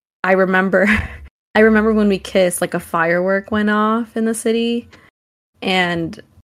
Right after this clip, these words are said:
it was a good opportunity to make the joke, "Kissing me is like fireworks."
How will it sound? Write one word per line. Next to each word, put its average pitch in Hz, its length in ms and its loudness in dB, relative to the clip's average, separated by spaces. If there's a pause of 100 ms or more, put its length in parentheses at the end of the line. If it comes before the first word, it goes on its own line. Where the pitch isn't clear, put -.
it 202 100 4
was 202 160 4
a 202 60 2
good 208 240 4
opportunity 180 720 -4 (220)
to 202 100 -2
make 180 200 -4
the 170 80 -2
joke, - 460 -2
"Kissing 175 360 -6
me 156 120 -4
is - 120 -6
like - 140 -6
fireworks." - 760 -6